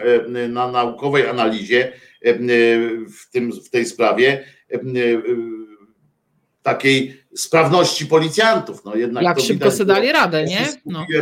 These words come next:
Speaker 1: ja
Speaker 2: A jak
Speaker 1: się
Speaker 2: ja bym
Speaker 1: skupiłem
Speaker 2: stała na
Speaker 1: na
Speaker 2: przykład
Speaker 1: tym,
Speaker 2: obok z
Speaker 1: że
Speaker 2: takim
Speaker 1: tylko
Speaker 2: samym
Speaker 1: sześciu dali radę, wiesz, to, to, to nie
Speaker 2: Ale
Speaker 1: jest
Speaker 2: Wojtko,
Speaker 1: takie
Speaker 2: zobacz, a gdybym ja
Speaker 1: absurdalne.
Speaker 2: na przykład umówiła się z tym facetem, y, który tam stał i stałabym obok z takim samym, dokładnie w tym samym formacie, tak samo zrobionym,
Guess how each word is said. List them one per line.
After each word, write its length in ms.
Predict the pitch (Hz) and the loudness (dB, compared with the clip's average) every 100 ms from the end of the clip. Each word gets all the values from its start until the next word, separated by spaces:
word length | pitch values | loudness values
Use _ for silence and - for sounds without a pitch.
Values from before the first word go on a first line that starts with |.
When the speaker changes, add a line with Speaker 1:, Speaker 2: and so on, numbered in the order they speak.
| 147 | 0
Speaker 1:
ja 100 | 151 | 2
Speaker 2:
A 40 | |
jak 100 | 240 | 4
Speaker 1:
się 60 | 285 | 4
Speaker 2:
ja 60 | 349 | 2
bym 180 | 370 339 | 2 -2
Speaker 1:
skupiłem 0 | |
Speaker 2:
stała 280 | - 330 | 0 2
na 80 | 311 | 2
Speaker 1:
na 60 | 302 | 0
Speaker 2:
przykład 240 | - 285 | 0 0
Speaker 1:
tym, 100 | - | 2
Speaker 2:
obok 200 | 277 294 | 2 2
z 20 | |
Speaker 1:
że 60 | - | 4
Speaker 2:
takim 220 | 349 330 | 4 4
Speaker 1:
tylko 180 | 262 294 | 2 2
Speaker 2:
samym 120 | 294 | 4
Speaker 1:
sześciu 300 | 226 226 175 | 2 2 0
dali 280 | 151 131 131 | 2 4 4
radę, 300 | 123 120 110 | 4 2 0
wiesz, 300 | 135 127 - | 2 2 2
to, 160 | 135 131 | -2 -2
to, 260 | - 135 | -4 -4
to 120 | 131 135 | -2 0
nie 60 | |
Speaker 2:
Ale 100 | 240 | 2
Speaker 1:
jest 120 | 302 | 4
Speaker 2:
Wojtko, 260 | 285 233 - | 4 2 0
Speaker 1:
takie 100 | - | 0
Speaker 2:
zobacz, 320 | 233 233 185 | 2 2 2
a 60 | 233 | 0
gdybym 160 | 233 311 | -2 0
ja 60 | |
Speaker 1:
absurdalne. 260 | 339 339 359 | 0 0 0
Speaker 2:
na 20 | |
przykład 300 | 349 311 302 294 | -2 0 0 0
umówiła 380 | 269 269 302 285 | -2 0 0 0
się 120 | 262 | -4
z 40 | |
tym 120 | 269 | -6
facetem, 600 | 262 262 220 160 147 180 240 - 180 | -4 -2 -2 -2 -6 -8 -12 -14 -14
y, 40 | |
który 260 | 180 214 202 | -8 -6 -4
tam 180 | 208 208 | -4 -6
stał 280 | - 160 185 | -2 0 0
i 40 | |
stałabym 400 | 196 294 294 269 | -2 0 0 -2
obok 280 | - 285 285 | -2 -4 -4
z 40 | - | -4
takim 260 | 254 262 | -4 -4
samym, 320 | 262 330 330 | 0 0 0
dokładnie 480 | 302 302 330 330 330 | -4 0 0 2 -4
w 80 | 254 | -6
tym 140 | 247 | -6
samym 300 | 247 285 269 | -2 -2 0
formacie, 460 | 262 240 247 262 254 | -2 0 2 0 -2
tak 160 | 226 214 | -4 -2
samo 260 | 269 254 | -2 -2
zrobionym, 520 | 226 208 214 233 233 | -2 -2 -2 -2 -6